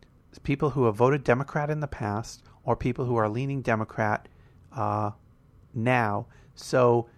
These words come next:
these are people who, who generally would not be counted in a poll for the Democratic nomination.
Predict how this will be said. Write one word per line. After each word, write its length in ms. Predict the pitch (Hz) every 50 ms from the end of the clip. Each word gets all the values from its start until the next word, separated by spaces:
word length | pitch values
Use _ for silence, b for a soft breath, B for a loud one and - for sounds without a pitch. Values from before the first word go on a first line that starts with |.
| b b -
these 360 | - 147 117 113 123 131 135 143
are 60 | 143
people 340 | 135 - - 131 127 - 120
who, 180 | 113 120 113 113 - -
who 120 | - - 123
generally 440 | 110 - - 127 123 131 131 123 113
would 180 | 107 117 110
not 300 | 110 107 110 110 110 -
be 100 | - 120
counted 540 | - - - 117 110 110 110 - 117 107 - b b b b b b b b b b b _
in 120 | - 131 117
a 60 | 117
poll 420 | - - - 113 107 107 104 104 - - - - -
for 140 | - - 127
the 80 | 117 110
Democratic 540 | - 113 110 107 104 - - 110 107 -
nomination. 680 | - 113 107 107 107 107 110 110 110 - - 110 104 104